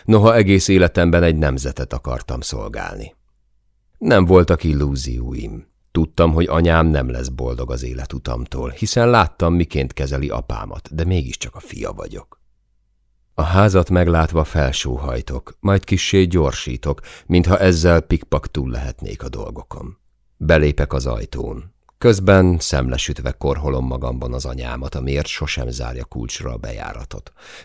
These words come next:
Pedig New York nem a közbiztonságáról híres. Beljebb sétálok. A nappaliba érve azonnal a kandallóra téved a szemem, ahol apám meg annyi kitüntetése, fotója és könyve sorakozik.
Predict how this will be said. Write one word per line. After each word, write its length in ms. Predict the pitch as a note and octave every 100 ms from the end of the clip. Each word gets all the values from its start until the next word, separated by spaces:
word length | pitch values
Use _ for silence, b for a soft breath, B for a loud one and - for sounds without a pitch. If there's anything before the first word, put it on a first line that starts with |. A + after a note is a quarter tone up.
| -
Pedig 300 | D#2+ E2 D#2+
New 140 | E2+
York 420 | E2+ E2+ F2 - _
nem 300 | D#2 E2+ D#2
a 60 | B1+
közbiztonságáról 1160 | C2+ B1 A#1 - A1 - A1 A1 - - -
híres. 580 | - - - - - - _ _ _ _ _
Beljebb 480 | - A2+ C#2+ B1+ B1
sétálok. 840 | - B1 A#1 B1+ A#1+ B1 - - - _
A 100 | -
nappaliba 580 | F#2 D#3+ - F2 E2 D#2+
érve 360 | F2+ F#2+ F#2 F#2+
azonnal 500 | F2 D#2+ D2+ C#2+ C2+
a 60 | C#2
kandallóra 760 | D2 C2+ C2 B1+ - B2 A#2+
téved 400 | - A#2+ B2 A#2+
a 60 | A#2+
szemem, 460 | - C2 B1+ B1+ -
ahol 240 | C#2+ D2+
apám 360 | - - D#2 D2+
meg 200 | D2 C2
annyi 200 | C2 C2
kitüntetése, 1080 | - D2 D2 C2 C2 - C2 B1 - A#1+ -
fotója 560 | - C#2+ - C2+ C2+ B1
és 200 | B1 -
könyve 360 | - - G1+
sorakozik. 800 | - - - - - - _ _